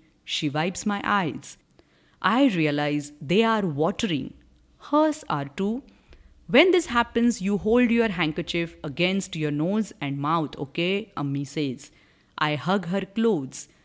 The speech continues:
I'm tired and scared, but everyone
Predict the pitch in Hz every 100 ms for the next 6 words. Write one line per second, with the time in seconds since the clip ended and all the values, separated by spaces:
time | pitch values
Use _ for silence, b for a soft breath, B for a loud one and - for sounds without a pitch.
0 | b b - 285 269 262 226 262 247 147
1 | 127 - 135 135 - - - 151 156 135
2 | 135 B B - 185 - 233 214 262 262
3 | 262 240